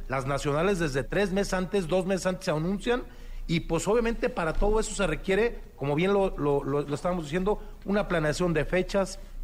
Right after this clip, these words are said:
aforos, precios, pero sobre todo los in-, lo, los inmuebles que se necesitan para llevarlos a cabo, ¿no?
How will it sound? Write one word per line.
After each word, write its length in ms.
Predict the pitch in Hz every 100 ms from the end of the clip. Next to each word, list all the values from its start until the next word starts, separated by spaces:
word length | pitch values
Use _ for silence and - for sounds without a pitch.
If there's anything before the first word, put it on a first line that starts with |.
| -
aforos, 760 | 120 117 - 165 175 175 170 - - -
precios, 520 | 143 160 156 175 - - - -
pero 120 | 123 127
sobre 260 | 147 143
todo 160 | - 180
los 200 | 185 180
in-, 200 | 151 143 -
lo, 180 | 139 131
los 200 | 135 -
inmuebles 280 | 147 180 165
que 120 | 160
se 100 | 143
necesitan 500 | 147 135 170 208 202 - - - -
para 140 | 139
llevarlos 640 | 143 139 151 156 156 -
a 120 | 127
cabo, 320 | - 110 101 92 - - -
¿no? 260 | 147 226